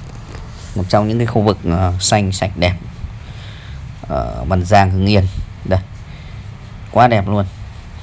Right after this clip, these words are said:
Đây là khúc cua đầu tiên mà các bạn, ờ, ở trong cái khúc cua này tôi lái xe tôi rất thích vào cua khúc, khúc này rất là hay. Cảm giác rất là mạnh.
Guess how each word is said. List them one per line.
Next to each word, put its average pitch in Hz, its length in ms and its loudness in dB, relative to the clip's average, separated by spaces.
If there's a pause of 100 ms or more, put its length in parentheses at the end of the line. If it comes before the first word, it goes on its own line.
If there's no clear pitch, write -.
(320)
Đây 117 120 6
là 113 80 6
khúc 170 220 0
cua 135 140 8
đầu 110 160 6
tiên 147 400 6
mà 117 100 4
các 123 100 4
bạn, 98 320 6
ờ, 104 300 4
ở 90 60 2
trong 107 160 2
cái 120 80 2
khúc 147 180 -2
cua 123 200 6
này 107 200 2
tôi 117 260 4
lái 104 220 4
xe 113 200 2
tôi 101 100 2
rất 123 160 2
thích 135 180 2
vào 95 220 2
cua 95 300 2 (100)
khúc, - 180 -8
khúc 113 100 2
này 107 140 -2
rất 104 80 0
là 107 100 2
hay. 101 220 2 (920)
Cảm 92 200 -2
giác 98 140 2
rất 107 120 0
là 95 80 4
mạnh. 95 240 4